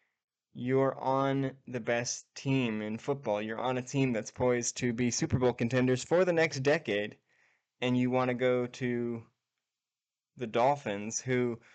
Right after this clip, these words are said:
m-, barely missed the playoffs with a head coach who is controversially not there anymore.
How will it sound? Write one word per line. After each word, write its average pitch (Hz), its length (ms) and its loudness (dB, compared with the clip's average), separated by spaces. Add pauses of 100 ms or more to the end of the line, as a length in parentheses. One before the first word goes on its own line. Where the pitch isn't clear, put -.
(680)
m-, 117 300 -4
barely 156 500 2
missed 156 500 -2
the 135 100 -2
playoffs 113 840 0 (320)
with 127 480 -2
a 117 540 -2 (300)
head 139 280 -2
coach 151 540 0 (160)
who 147 240 -2
is 131 220 -2 (140)
controversially 143 840 0
not 135 260 0
there 139 220 2
anymore. 101 500 -4